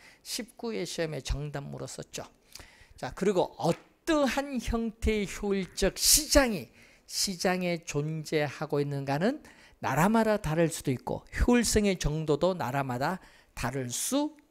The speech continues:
있다는 그러한 내용이 되겠습니다. 자, 그리고 여러분 교재 백오십육 페이지 밑에 보시면은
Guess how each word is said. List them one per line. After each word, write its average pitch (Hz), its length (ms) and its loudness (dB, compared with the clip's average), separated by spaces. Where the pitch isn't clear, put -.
있다는 143 680 -6
그러한 110 420 -4
내용이 135 380 -2
되겠습니다. 110 920 -6
자, 113 240 -4
그리고 175 300 6
여러분 180 340 6
교재 170 800 4
백오십육 196 680 4
페이지 185 340 8
밑에 165 320 8
보시면은 151 600 -2